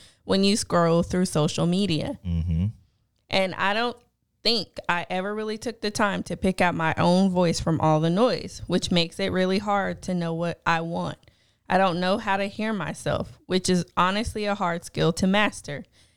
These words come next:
Speaker 1: And she says she found that out from her therapist.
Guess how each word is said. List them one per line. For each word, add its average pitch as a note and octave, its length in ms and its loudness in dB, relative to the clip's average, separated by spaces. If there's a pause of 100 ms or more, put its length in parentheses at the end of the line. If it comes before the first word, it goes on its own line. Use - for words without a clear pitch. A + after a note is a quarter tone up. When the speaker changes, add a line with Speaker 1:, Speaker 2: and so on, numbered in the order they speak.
(120)
Speaker 1:
And - 140 0
she F#3 120 2
says F3+ 220 2
she F3 140 -6
found E3 320 2
that D#3+ 100 2
out D#3 220 0
from D#3+ 160 0
her E3 140 -2
therapist. - 760 -6